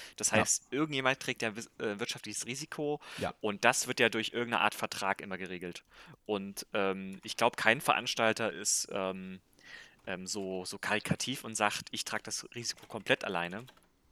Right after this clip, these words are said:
Speaker 1: Und sollte diese Show nicht stattfinden, kriegst du trotzdem Geld. Ähm,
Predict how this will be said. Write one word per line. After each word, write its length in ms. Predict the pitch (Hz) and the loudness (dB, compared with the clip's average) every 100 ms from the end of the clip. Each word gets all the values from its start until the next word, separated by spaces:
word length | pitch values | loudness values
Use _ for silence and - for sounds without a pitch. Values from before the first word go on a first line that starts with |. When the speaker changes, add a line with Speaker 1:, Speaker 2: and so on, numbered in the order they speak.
| _ _ _ - - | _ _ _ -16 -10
Speaker 1:
Und 240 | 190 190 | -6 0
sollte 240 | - 208 | 0 0
diese 180 | 107 - | -4 -2
Show 240 | 104 110 113 | -2 0 -2
nicht 140 | 107 | -2
stattfinden, 340 | - 101 107 | -2 -2 -6
kriegst 220 | - - - | -10 -10 -10
du 60 | |
trotzdem 340 | - - 82 80 | -8 -8 -8 -10
Geld. 200 | 80 - - - - - - - - | -10 -10 -20 -18 -16 -16 -18 -20 -16
Ähm, 320 | 87 85 82 | -14 -14 -16